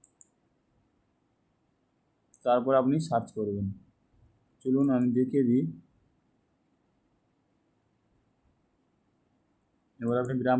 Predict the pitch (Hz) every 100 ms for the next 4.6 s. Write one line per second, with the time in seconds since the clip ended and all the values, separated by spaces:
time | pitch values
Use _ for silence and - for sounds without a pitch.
0 | 123 131 127 131 131 160 127 110 165 -
1 | - 113 110 110 104 104 98 95 - _
2 | - _ _ _ _ _ _ _ _ _
3 | _ _ _ _ _ _ _ _ - 131
4 | 135 151 156 151 131